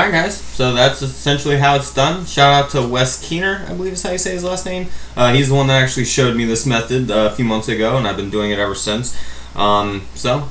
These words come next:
it's fantastic. I recommend you try it very quick. I, I heard baby wipes work pretty well, but, uh, I mean, I've never tried those. People just say it's, like, a really hard workout, and as you saw, that's pretty easy. Just whack, excuse me, wax on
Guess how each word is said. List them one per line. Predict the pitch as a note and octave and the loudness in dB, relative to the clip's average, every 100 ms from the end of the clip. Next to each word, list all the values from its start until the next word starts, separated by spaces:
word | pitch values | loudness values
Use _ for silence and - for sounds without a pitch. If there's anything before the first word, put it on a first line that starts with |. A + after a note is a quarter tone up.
| - | -6
it's | A2+ | -2
fantastic. | D3+ C#3+ C#3 C#3 - E3 | 0 2 4 4 2 -2
I | B2+ | 0
recommend | A#2 B2 C3+ B2+ | 0 0 0 0
you | A2+ | 0
try | B2 A#2+ | 2 2
it | A2+ | 2
very | A#2 A2+ | 0 0
quick. | - A#2 A#2 - - - - | 0 -2 -2 -4 -6 -6 -4
I, | G#2 G#2 - | 0 2 2
I | |
heard | B2 A#2+ | 2 2
baby | A#2 A#2 | 2 2
wipes | A#2 A#2 A2+ B2 | 2 0 -2 -2
work | A#2+ - | -4 -4
pretty | A#2+ | -4
well, | A2+ A#2 A#2+ A2+ | -2 2 2 2
but, | G#2 F#2+ - | -2 -4 -2
uh, | G2+ G2 F#2+ - - - - | -2 0 -2 -4 -12 -14 -4
I | G2+ | -4
mean, | G#2 G2 | -2 -4
I've | G2 G#2 | -2 -2
never | G2+ F#2+ | -2 -4
tried | - F#2+ | -2 -4
those. | F#2 G2 F#2+ | -2 -6 -6
People | G2 F2+ | -8 -8
just | E2 - | -6 -6
say | F#2 F2+ | -4 -4
it's, | D#2+ | -4
like, | F2 E2 | -4 -4
a | D#2+ | -4
really | E2+ E2 E2+ | -4 -4 -6
hard | E2 E2 | -6 -4
workout, | F2 E2+ F2 E2+ - - - - | -4 -2 -2 -2 -4 -4 -6 -4
and | F2 | -4
as | F2 | -2
you | E2 | -2
saw, | - F2+ F2+ F2 - - | -2 0 0 0 -6 -8
that's | F2+ F2 | -6 -4
pretty | E2+ D#2+ | -4 -4
easy. | F2 E2+ F2+ F2 - - - - - | -4 -4 -4 -6 -8 -10 -12 -16 -8
Just | E2+ D#2+ - | -6 -6 -6
whack, | E2+ - - - - - | -8 -8 -14 -12 -12 -8
excuse | - C#3+ A#2+ | -4 2 2
me, | G2+ - | 0 -4
wax | G2 F2+ - | -4 -4 0
on | D3+ D#3+ | 2 2